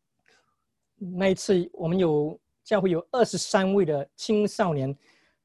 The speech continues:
高中毕业将要进入大学，我就把这二十三位的青少年的名字列出来，列在一个单子上，为他们的提名来祷告。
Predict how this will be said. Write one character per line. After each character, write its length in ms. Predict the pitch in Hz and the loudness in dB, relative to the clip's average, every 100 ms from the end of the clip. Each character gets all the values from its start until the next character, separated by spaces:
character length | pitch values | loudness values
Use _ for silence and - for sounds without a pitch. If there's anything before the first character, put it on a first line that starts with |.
| _ _ - | _ _ 0
高 180 | 175 | 2
中 240 | 175 180 175 | 2 0 -2
毕 180 | 190 175 | -2 -2
业 220 | 147 - _ _ | -2 -4 _ _
将 120 | 165 | 0
要 120 | 160 | 2
进 160 | - 175 | 2 0
入 80 | 156 | 0
大 260 | - 151 | 0 -2
学， 260 | 139 - 131 - _ _ _ | -2 -8 -12 -14 _ _ _
我 100 | 185 | -2
就 100 | 185 | 0
把 160 | 214 175 | 2 2
这 120 | 247 | 2
二 160 | 311 240 | 2 2
十 100 | 208 | 0
三 320 | - 240 240 | 0 2 4
位 100 | 233 | 2
的 80 | 180 | 0
青 300 | - 226 220 | 0 2 2
少 160 | 226 | 2
年 140 | 180 170 | -2 -2
的 40 | |
名 220 | 160 165 | -4 -4
字 100 | 175 | -2
列 220 | 175 185 | 2 2
出 140 | 165 156 | 0 -4
来， 180 | 135 - _ _ | -8 -10 _ _
列 100 | 214 | 4
在 80 | 202 | 4
一 60 | |
个 80 | 180 | 4
单 240 | 180 196 196 | 4 4 2
子 100 | 139 | 0
上， 280 | 175 143 - _ - | -2 -4 -6 _ -2
为 100 | 240 | 0
他 140 | 185 | 2
们 100 | 170 | 0
的 60 | 170 | -2
提 280 | - - 202 | -2 0 4
名 120 | 208 | 4
来 100 | 190 | 2
祷 260 | 175 135 | 0 -2
告。 240 | 139 170 | 0 0